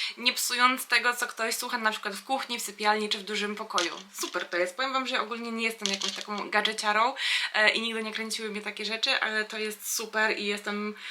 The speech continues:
no, bardzo ciekawa, jak to się będzie sprawdzało u nas w mieszkaniu. Dobra, kochani, idę sobie zrobić kawkę. Ogólnie, e, plan na dzisiaj jest taki, że jedziemy na jarmark do właśnie tego małej, do tej małej miejscowości. Mówiłam wam wcześniej, już nie pamiętam, jak się nazywa. I,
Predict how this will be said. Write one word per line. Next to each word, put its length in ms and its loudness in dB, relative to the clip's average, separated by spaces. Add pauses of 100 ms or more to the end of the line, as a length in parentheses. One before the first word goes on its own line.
(160)
no, 100 -2
bardzo 220 0
ciekawa, 300 0
jak 120 0
to 80 -6
się 100 -2
będzie 280 -6
sprawdzało 480 0
u 120 -6
nas 260 0
w 160 -14
mieszkaniu. 460 2 (380)
Dobra, 260 8
kochani, 340 -8
idę 140 -6
sobie 220 -4
zrobić 300 -4
kawkę. 480 2
Ogólnie, 420 4
e, 460 8
plan 340 -2
na 80 -4
dzisiaj 320 -2
jest 140 -6
taki, 300 4
że 180 4
jedziemy 360 -2
na 360 8
jarmark 440 4
do 220 0
właśnie 260 -4
tego 200 -4
małej, 440 4
do 80 -8
tej 120 -6
małej 200 6
miejscowości. 540 -4
Mówiłam 360 0
wam 140 0
wcześniej, 300 -2
już 140 0
nie 60 -12
pamiętam, 360 -4
jak 80 -4
się 120 -6
nazywa. 440 4 (1000)
I, 340 2